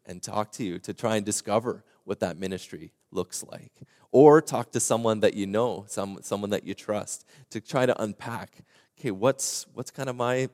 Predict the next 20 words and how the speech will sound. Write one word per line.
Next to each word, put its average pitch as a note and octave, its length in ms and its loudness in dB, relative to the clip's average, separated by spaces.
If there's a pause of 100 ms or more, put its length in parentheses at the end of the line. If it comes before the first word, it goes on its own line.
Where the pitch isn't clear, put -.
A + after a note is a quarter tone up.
you B2 120 -10
know, G#2+ 220 -6 (200)
my G#2+ 220 -4
special G#2 680 -4 (260)
ministry G#2+ 460 -6
within F#2 540 -8
the G2+ 80 -8
church?" - 360 -4
'Cause E2+ 100 -10
we F2 100 -10
all F#2+ 160 2
have G2+ 320 -6
it. - 280 -10 (1200)
And B2 400 0 (120)
the C3 160 4
vision D3 600 2 (100)
is B2 140 -8
that A2+ 180 0
we're G#2+ 260 -4
all B2+ 480 0